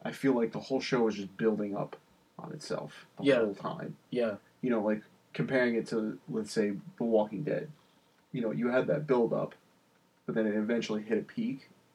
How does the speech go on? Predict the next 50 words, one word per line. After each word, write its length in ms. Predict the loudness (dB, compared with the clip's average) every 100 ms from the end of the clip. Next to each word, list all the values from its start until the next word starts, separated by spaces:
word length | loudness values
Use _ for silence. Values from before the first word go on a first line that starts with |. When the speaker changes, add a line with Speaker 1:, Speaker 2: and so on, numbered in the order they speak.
| -6
Speaker 1:
and 160 | -4
then 120 | -2 -4
started 300 | -2 -2 -2
falling 300 | -8 -8 -8
down 260 | -10 -12 -12 -6
Speaker 2:
Yeah. 260 | -4 -4 -2
Speaker 1:
and 120 | -2
just 160 | 0
dying 320 | 0 -2 -2 -6
on 140 | -6
itself. 280 | -8 -2 4
Speaker 2:
I 40 |
remember 300 | 6 6 4
a 40 | 0
bit, 220 | -2 -4
oh, 300 | -6 -10 -14 -16 _ _ _ _
Speaker 1:
And 80 | 4
Speaker 2:
that 80 | 6
Speaker 1:
I 40 |
Speaker 2:
was 120 | 10
Speaker 1:
feel 80 | 10
Speaker 2:
a, 40 |
Speaker 1:
like 100 | 10
a 40 | 10
Speaker 2:
that 120 | 10
Speaker 1:
lot 160 | 12 10
Speaker 2:
was 120 | 8
Speaker 1:
of 60 |
Speaker 2:
a 40 | 4
bad 20 |
Speaker 1:
shows 140 | 4
do 80 | 2
Speaker 2:
binge 100 | 0
Speaker 1:
that. 140 | 0 -2
Speaker 2:
for 100 | -2
me, 160 | -6
too. 240 | -6 -6 -8 -12 _ _ 2
Speaker 1:
Oh, 160 | 4 4
yeah. 220 | 2 -4 -4 0
Speaker 2:
That 100 | 2
was 120 | 0
a 40 |
really 220 | -4 -6 -4
bad 240 | -8 -8
binge 200 | -10 -10
for 160 | -10 -10
me. 120 | -8
I 100 | -8
just 220 | -8 -12
fucking 400 | -8 -8 -8 -14